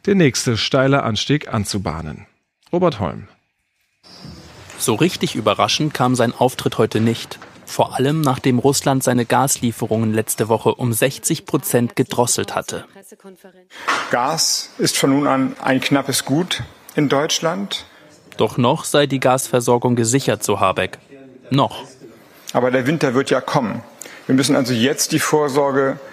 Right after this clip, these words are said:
Speaker 3: treffen, um dann im Winter vorbereitet zu sein.
Speaker 2: Und deswegen ruft der Wirtschaftsminister heute die nächste Stufe aus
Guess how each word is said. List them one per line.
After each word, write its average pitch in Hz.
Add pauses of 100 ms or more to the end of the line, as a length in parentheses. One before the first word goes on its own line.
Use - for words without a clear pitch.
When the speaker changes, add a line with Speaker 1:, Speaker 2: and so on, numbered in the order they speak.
(120)
Speaker 3:
treffen, 139
um 131
dann 131
im 127
Winter 131
vorbereitet 143
zu -
sein. 156 (360)
Speaker 2:
Und 139
deswegen 139
ruft 135
der 131
Wirtschaftsminister 143
heute 131
die 139
nächste 139
Stufe -
aus 104